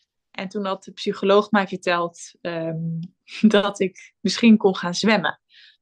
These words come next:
Dus dat ging ik toen doen. En <laughs> toen was ik baantjes aan het zwemmen.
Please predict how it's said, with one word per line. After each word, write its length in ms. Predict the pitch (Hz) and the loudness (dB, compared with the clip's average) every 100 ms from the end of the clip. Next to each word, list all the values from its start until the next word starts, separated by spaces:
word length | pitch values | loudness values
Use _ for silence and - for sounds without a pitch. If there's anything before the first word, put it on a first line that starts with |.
| - | -12
Dus 60 | 208 | -4
dat 200 | 202 196 | -4 -2
ging 140 | 185 | -4
ik 140 | 175 165 | -4 -6
toen 200 | 175 160 | -6 -2
doen. 380 | 185 220 226 _ _ _ _ _ _ _ _ _ _ _ _ | 2 2 0 _ _ _ _ _ _ _ _ _ _ _ _
En 340 | 208 202 202 196 196 196 202 196 233 | 2 2 2 -2 -4 -4 -4 -4 -4
<laughs> 680 | - 190 180 - - - 233 | -2 -2 -2 -8 -12 -10 -8
toen 160 | - 269 | 2 4
was 160 | 247 240 | 4 4
ik 160 | 202 | 2
baantjes 520 | 190 220 285 320 285 | 4 4 2 0 -2
aan 140 | 240 196 | -2 -6
het 140 | 185 | -8
zwemmen. 540 | - 170 170 165 220 | -8 -6 -6 -6 -8